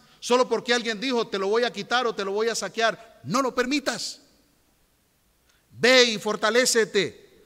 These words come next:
Considera y mira también, mira cuáles son los peligros que te vas a enfrentar, cuáles son los peligros que se te van a sobrevenir.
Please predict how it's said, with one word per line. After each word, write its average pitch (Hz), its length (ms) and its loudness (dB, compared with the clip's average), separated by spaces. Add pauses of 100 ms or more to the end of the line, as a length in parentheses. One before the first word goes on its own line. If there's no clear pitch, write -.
(460)
Considera 240 920 8 (480)
y 220 100 0
mira 262 440 6
también, 226 520 0
mira 254 600 6
cuáles 254 220 6
son 262 160 2
los 262 120 0
peligros 254 500 4
que 220 80 0
te 196 120 -2
vas 233 240 4
a 247 100 -4
enfrentar, 208 840 2
cuáles 247 240 6
son 262 140 4
los 262 100 2
peligros 262 480 6
que 226 120 0
se 226 120 2
te 208 140 2
van 233 160 4
a 240 60 6
sobrevenir. 233 840 -2